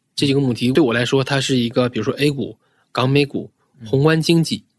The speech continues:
Speaker 1: 中产，然后人生的安全边际，这是我的几大的母题。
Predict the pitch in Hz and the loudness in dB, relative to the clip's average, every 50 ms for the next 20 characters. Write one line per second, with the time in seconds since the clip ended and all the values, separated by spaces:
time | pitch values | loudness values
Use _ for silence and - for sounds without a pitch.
0 | _ _ - - 160 170 160 - - 135 - - _ _ _ _ _ - - 123 | _ _ -2 0 2 2 2 2 0 -2 -4 -8 _ _ _ _ _ -4 -4 -2
1 | 110 135 127 120 120 127 135 135 147 139 139 135 131 123 135 135 135 135 139 135 | 0 0 2 2 2 2 2 2 2 2 2 0 0 0 0 0 0 0 -2 -2
2 | 135 123 127 _ _ _ _ - - 160 151 156 143 117 101 104 117 120 120 117 | -6 -8 -10 _ _ _ _ -6 -4 -2 0 2 2 0 0 -2 -2 -2 -2 -4
3 | - - 107 117 120 131 123 117 - 113 110 123 120 113 - - 110 107 120 127 | -4 -6 -4 -4 -2 -2 -2 -2 -4 -4 -4 -2 -4 -4 -4 -6 -6 -6 -6 -8